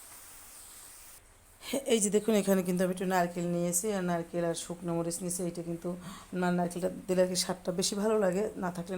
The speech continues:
না দেবেন। আর চিংড়ি মাছ তো দেবেন অবশ্যই, চিংড়ি মাছ আর নারকেল এই দুটোতেই কিন্তু স্বাদ বাড়াই দেয়। তো এটা আমি এখন বেটে নেব ভালোভাবে। আর এখানে আমি এই যে দেখুন, এই যে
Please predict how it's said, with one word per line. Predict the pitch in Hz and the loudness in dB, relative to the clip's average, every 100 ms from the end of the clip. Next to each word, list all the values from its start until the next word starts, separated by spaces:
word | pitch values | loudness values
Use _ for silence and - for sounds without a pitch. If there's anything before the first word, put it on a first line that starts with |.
| 185 | -4
না | 175 | -2
দেবেন। | 185 202 190 | -2 -2 -4
আর | 185 | -4
চিংড়ি | 180 175 175 | -2 -2 0
মাছ | 175 - | 0 -2
তো | 185 170 | -4 -2
দেবেন | 170 175 | 0 -2
অবশ্যই, | 175 - - 202 214 - - - - - | -2 -6 -4 -4 -4 -6 -18 -20 -14 -10
চিংড়ি | 190 190 196 | -6 -4 -4
মাছ | 208 214 | -4 -2
আর | 214 | -2
নারকেল | 208 214 | -2 -2
এই | 185 | -2
দুটোতেই | 180 185 220 202 | -4 -6 -6 -4
কিন্তু | 180 180 | -6 -2
স্বাদ | 170 160 160 | -2 0 0
বাড়াই | 170 170 170 | 2 0 -2
দেয়। | 196 | -4
তো | 202 | -2
এটা | 202 | -2
আমি | 196 190 | -2 -2
এখন | 196 180 | -2 -2
বেটে | 180 175 | 0 0
নেব | 185 185 | 0 0
ভালোভাবে। | 180 180 185 196 220 - - - - - | 0 0 0 0 -2 -6 -14 -14 -8 -4
আর | 180 180 170 | -2 0 -2
এখানে | 202 185 180 | 0 0 2
আমি | 185 202 - - 143 - - - - - - - - 190 | 2 0 -6 -10 -10 -16 -20 -20 -20 -20 -20 -20 -8 -6
এই | 175 | -4
যে | 180 | -4
দেখুন, | 175 190 185 - - - - - _ _ - - _ - - - 220 | -6 -6 -6 -8 -18 -20 -20 -20 _ _ -20 -20 _ -20 -20 -16 -10
এই | 185 | -8
যে | 190 | -6